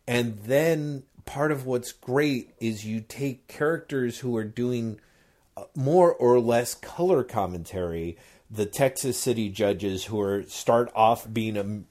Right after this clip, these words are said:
amused by Dredd's, uh, way of getting around the law. And, and there you get it. It's like, oh, here's a situation where Judge Dredd has,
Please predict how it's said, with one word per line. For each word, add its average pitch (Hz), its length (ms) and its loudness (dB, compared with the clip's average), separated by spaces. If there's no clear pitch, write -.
amused 120 800 0
by 107 260 2
Dredd's, 104 840 0
uh, 98 280 2
way 101 760 0
of 95 320 -4
getting 113 320 0
around 101 640 0
the 104 140 -2
law. 90 520 -4
And, 147 260 0
and 143 220 4
there 165 140 4
you 160 180 0
get 185 220 4
it. 82 160 -4
It's 95 180 -4
like, 113 260 0
oh, 151 140 4
here's 180 280 2
a 190 60 -4
situation 120 720 -4
where 101 140 -4
Judge 101 400 -6
Dredd 98 260 -2
has, 95 400 -10